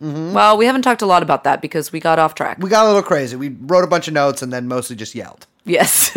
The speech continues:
Speaker 2: <laughs>
Speaker 1: But
Speaker 2: But you know what? That's why you listen to True Anon.
Speaker 1: Exactly.
Speaker 2: So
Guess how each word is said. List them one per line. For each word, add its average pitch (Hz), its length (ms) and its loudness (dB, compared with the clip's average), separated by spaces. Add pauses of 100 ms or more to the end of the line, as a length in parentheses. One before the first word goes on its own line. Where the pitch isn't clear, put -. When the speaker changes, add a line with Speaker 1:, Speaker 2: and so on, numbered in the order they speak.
(140)
Speaker 2:
<laughs> 226 180 2
Speaker 1:
But 185 440 4
Speaker 2:
But 339 120 4
you 339 100 4
know 403 200 8
what? 381 520 6
That's 160 240 2
why 170 160 0
you 220 120 -2
listen 214 220 -6
to 277 60 -6
True 139 240 -6
Anon. 147 260 -2
Speaker 1:
Exactly. 139 760 -4
Speaker 2:
So 247 880 6